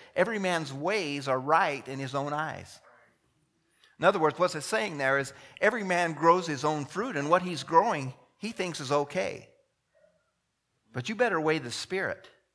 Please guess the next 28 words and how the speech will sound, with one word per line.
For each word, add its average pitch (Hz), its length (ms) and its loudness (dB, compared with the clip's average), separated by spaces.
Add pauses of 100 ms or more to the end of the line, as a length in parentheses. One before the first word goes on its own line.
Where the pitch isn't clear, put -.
(1300)
and 143 120 -4
see 202 240 -4
what 185 260 2
is 135 220 -4
right 151 380 4
and 135 200 -6
wrong. 135 360 2 (1600)
That's 123 120 -10
kind 185 160 0
of 151 60 -4
a 131 40 -4
trick - 240 -8
question 135 400 -4
to 113 120 -10
you 104 100 -8
this 110 200 -12
morning. 127 280 -12 (1500)
But 143 80 0
what 196 180 10
I'm 208 160 6
getting 214 400 0
at 151 200 4
is 147 140 -4
the 151 80 -6
fact 180 380 0
if 135 160 -8
God 202 340 -2
says, 165 500 0